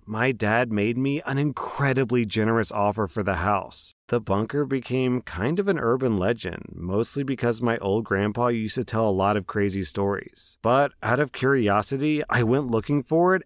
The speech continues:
and I found the entrance. The old man really did it. So thanks to being stuck at home during covid,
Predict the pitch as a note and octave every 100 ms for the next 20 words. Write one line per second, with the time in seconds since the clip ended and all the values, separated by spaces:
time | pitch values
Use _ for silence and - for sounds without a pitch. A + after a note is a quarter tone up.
0 | - F3 F3+ G3+ - E3 D#3+ F#3 E3+ B2+
1 | C#3 F3+ D3 G#2 G2 - - _ B2+ G#3
2 | A#3+ - E3 A3+ A#3 F3 F#3 A#3+ A3 C#3+
3 | E3 A3+ A3 D3 E3 G#3+ B2+ - - -
4 | _ - B2 C#3 C#3+ - C#3 G3 A3 F3
5 | E3 D3+ - - G#2+ B2+ A#2 F#2 G#2+ A2
6 | G#2 A2 G2+ F#2 F#2+ G2+ B2 B2 A#2+